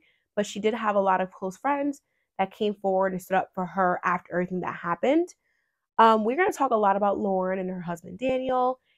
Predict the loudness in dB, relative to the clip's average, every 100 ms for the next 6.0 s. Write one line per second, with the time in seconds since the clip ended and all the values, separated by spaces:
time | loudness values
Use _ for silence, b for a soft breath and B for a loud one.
0 | _ -6 -6 -6 -4 -4 -4 -6 -4 -4
1 | -4 -6 -8 -8 -6 -6 -8 -8 -6 -4
2 | -4 -4 -4 -2 0 0 0 _ _ _
3 | _ _ 6 6 4 -4 -4 -2 -2 -2
4 | -2 -2 0 0 0 -4 -4 -4 -2 0
5 | -2 -4 -2 -4 -4 -4 -2 0 -2